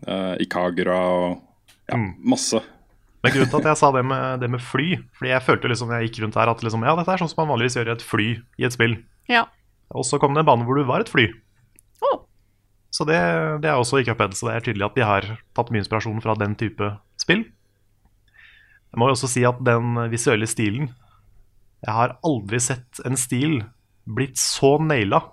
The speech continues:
Speaker 2: i et spill. Bare musikken og animasjonen og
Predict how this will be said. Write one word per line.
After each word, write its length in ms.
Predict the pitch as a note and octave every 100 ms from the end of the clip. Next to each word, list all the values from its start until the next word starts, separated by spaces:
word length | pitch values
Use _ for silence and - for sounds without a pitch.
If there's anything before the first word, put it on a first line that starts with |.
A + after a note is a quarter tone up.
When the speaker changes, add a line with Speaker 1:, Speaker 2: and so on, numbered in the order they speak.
| _ _ _ _ _ _ _ -
Speaker 2:
i 120 | B2
et 80 | D#3+
spill. 240 | D3 E3+ C3+
Bare 220 | A#2+ A#2
musikken 560 | B2+ - B2 - D3 C#3+
og 120 | A#2
animasjonen 720 | A#2 B2 B2 - B2 B2 C3+ B2+
og 460 | A#2 A2+ A#2 -